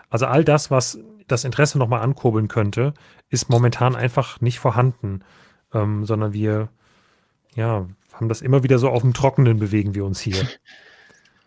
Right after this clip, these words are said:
Speaker 2: Und quasi auch nur anhand der Erfahrung, die wir aus dem B D P Invitational und
Speaker 1: Ja.
Speaker 2: dem A D P oder so gemacht haben.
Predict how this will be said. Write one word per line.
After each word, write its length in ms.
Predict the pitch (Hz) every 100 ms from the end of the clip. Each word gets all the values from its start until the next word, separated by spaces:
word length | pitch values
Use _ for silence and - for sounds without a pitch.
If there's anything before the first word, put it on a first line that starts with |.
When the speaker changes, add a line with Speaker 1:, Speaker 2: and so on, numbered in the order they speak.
| _ _ _ -
Speaker 2:
Und 120 | 110
quasi 280 | 110 110 101
auch 200 | 107 123
nur 260 | 131 -
anhand 480 | - 110 110 113 -
der 680 | 104 101 98 98 95 95 101
Erfahrung, 540 | 104 - 123 117 127 113
die 160 | 110
wir 180 | 110 95
aus 220 | - -
dem 380 | - 98 98 98
B 120 | 101
D 140 | 110 104
P 520 | - 107 104 101 - _
Invitational 880 | 117 95 101 123 117 - 104 107 120
und 640 | - 95 98 98 - - _ _ -
Speaker 1:
Ja. 220 | 117 107 - _ _ -
Speaker 2:
dem 180 | 110 110 -
A 140 | 120
D 120 | 117
P 340 | - 117 101 95
oder 200 | 92 92
so 140 | 95
gemacht 400 | 95 95 - -
haben. 480 | 101 98 107 120